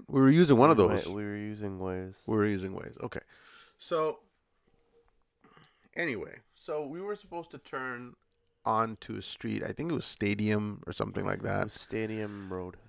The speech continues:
Speaker 1: Stadium Road. Okay. So, <laughs> we're driving along Lakeshore,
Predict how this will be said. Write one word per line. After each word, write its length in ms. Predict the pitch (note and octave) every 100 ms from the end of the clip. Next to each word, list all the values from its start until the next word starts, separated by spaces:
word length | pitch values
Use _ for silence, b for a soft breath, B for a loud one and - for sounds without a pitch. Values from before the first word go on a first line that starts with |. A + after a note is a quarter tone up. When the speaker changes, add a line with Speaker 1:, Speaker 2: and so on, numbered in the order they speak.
| -
Speaker 1:
Stadium 540 | - - G2+ F#2+ G2
Road. 320 | F#2+ - - -
Okay. 260 | - - - -
So, 720 | - - A#2+ A#2+ A2+ A2+ A2 - _ _ _ _ _ _ -
<laughs> 840 | - - - E3 - - - - -
we're 100 | B2
driving 400 | C#3 D#3+ F3+ E3
along 300 | C#3 B2 A#2
Lakeshore, 760 | A2 G2 - G2 G2+ G2 G2